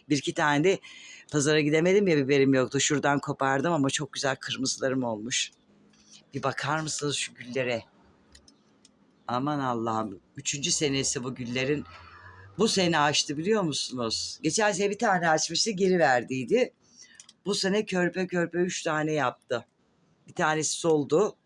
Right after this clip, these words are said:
Dördüncü. Kendinize iyi bakın. Allah'a emanet olun. Desteklerinizi de esirgemezseniz çok mutlu olurum.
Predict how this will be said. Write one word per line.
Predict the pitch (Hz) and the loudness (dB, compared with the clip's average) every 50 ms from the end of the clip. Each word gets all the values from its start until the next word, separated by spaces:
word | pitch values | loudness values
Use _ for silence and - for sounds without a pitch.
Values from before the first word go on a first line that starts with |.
| _ _ _ _ _ _ _ _ _ - - - - | _ _ _ _ _ _ _ _ _ -20 -20 -6 0
Dördüncü. | 131 135 135 127 - 127 123 117 - 131 170 202 196 - - _ _ _ _ _ _ _ _ _ _ _ _ _ _ - - - - _ _ _ _ _ _ _ _ - - _ _ _ _ _ _ _ _ _ _ _ _ _ _ _ _ _ _ _ _ _ _ | 2 2 2 2 2 -2 -2 -2 -2 0 0 0 0 -2 -6 _ _ _ _ _ _ _ _ _ _ _ _ _ _ -20 -20 -20 -20 _ _ _ _ _ _ _ _ -20 -20 _ _ _ _ _ _ _ _ _ _ _ _ _ _ _ _ _ _ _ _ _ _
Kendinize | - 113 113 107 110 120 120 - 120 | -8 -6 -4 -2 -2 -4 -4 -2 -2
iyi | 123 127 123 - | -2 -2 0 -2
bakın. | 98 95 - 110 | -4 -4 -4 -4
Allah'a | 104 98 98 98 107 113 117 113 | -2 -2 -2 -2 -2 -2 -2 -2
emanet | 107 107 104 104 104 101 - 117 | -2 -2 -2 -2 -2 -4 -4 -4
olun. | 113 107 110 92 | -4 -2 -2 -2
Desteklerinizi | 117 120 - - 127 123 - - 127 127 123 110 - | -2 -2 0 -2 -2 -2 -2 -2 -2 -2 -2 -2 -2
de | 131 131 | 0 0
esirgemezseniz | 160 - - 208 185 147 143 147 135 127 120 117 117 - - 135 139 135 | 0 2 2 0 0 2 0 0 0 0 0 -2 -2 -2 -2 -2 0 2
çok | - 208 208 180 - | 2 2 2 2 2
mutlu | 127 127 - - 120 127 | -2 -8 -4 -2 0 2
olurum. | 127 123 117 117 113 107 110 107 113 | 2 2 2 2 2 2 0 0 -2